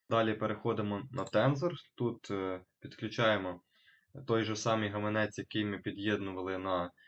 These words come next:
біржі Backpack. І з цього гаманця робимо хоча б декілька трейдів на Тензорі.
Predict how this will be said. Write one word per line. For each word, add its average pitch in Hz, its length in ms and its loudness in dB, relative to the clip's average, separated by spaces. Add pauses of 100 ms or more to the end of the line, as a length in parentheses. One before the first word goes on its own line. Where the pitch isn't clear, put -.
(200)
біржі 101 380 0
Backpack. 101 580 0
І 104 280 0
з - 120 -10
цього 110 260 2
гаманця 104 760 -2
робимо 120 440 2
хоча 110 280 -2
б 104 160 -2
декілька 98 600 -2 (260)
трейдів 117 500 2
на 104 100 -2
Тензорі. 90 520 -2